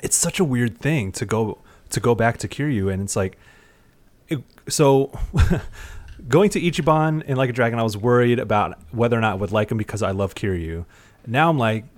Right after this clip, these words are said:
the series is in good hands with Ichiban 'cause he is probably one of the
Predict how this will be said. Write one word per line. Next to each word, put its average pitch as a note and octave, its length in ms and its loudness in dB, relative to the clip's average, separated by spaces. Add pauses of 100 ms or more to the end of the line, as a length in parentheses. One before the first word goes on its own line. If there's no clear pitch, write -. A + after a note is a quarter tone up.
(140)
the G#2+ 80 -8
series D3+ 380 2
is A2 140 -4
in A2 80 -2
good A2 180 2
hands A2 320 -4
with F#2 120 -10
Ichiban A2 580 -2
'cause - 200 -6
he G#2 200 -6
is F#2 160 -6
probably G2 320 -2
one F#2 160 -4
of F#2 60 -4
the E2 120 -8